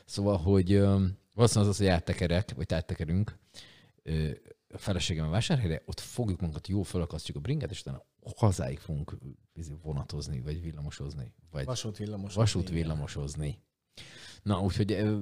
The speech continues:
Speaker 1: hogyha már látta valaki ezeket a, a csoda kék, ö, járműveket, akkor az most már egy információval beljebb van. Na, és akkor, ha már fenntarthatóság, of course,
Speaker 2: Igen.
Speaker 1: ö, <clears throat> ö,
Speaker 2: Jogos
Speaker 1: lehet,
Speaker 2: volt
Speaker 1: hogy
Speaker 2: a
Speaker 1: egységes,
Speaker 2: tudás.
Speaker 1: ugye?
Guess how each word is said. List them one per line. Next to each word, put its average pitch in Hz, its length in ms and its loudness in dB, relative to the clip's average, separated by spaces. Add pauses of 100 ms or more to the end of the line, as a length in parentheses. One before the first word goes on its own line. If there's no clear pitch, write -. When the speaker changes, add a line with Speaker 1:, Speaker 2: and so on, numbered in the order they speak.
Speaker 1:
hogyha 92 320 4
már 98 120 6
látta 113 280 4
valaki 85 320 4
ezeket 78 360 -2
a, 78 320 0
a - 60 -14
csoda 80 240 -2
kék, - 500 -4
ö, 87 220 -6
járműveket, 85 640 0
akkor 76 240 -8
az 73 80 -2
most 73 200 -6
már 76 200 -2 (320)
egy - 340 -8 (160)
információval 69 680 -6
beljebb 64 400 -4
van. 58 220 -8 (160)
Na, 143 280 8
és 123 200 2
akkor, 82 240 -4
ha 101 120 2
már 82 180 2
fenntarthatóság, 73 1000 -6 (1300)
of - 140 2
course, 123 320 4 (440)
Speaker 2:
Igen. 110 200 6
Speaker 1:
ö, 107 220 8 (840)
<clears throat> - 0 -
ö, 98 420 8 (260)
Speaker 2:
Jogos 127 300 0
Speaker 1:
lehet, 156 260 10
Speaker 2:
volt 117 120 8
Speaker 1:
hogy 107 80 6
Speaker 2:
a 135 40 8
Speaker 1:
egységes, 90 400 4
Speaker 2:
tudás. 82 220 -2
Speaker 1:
ugye? 127 160 0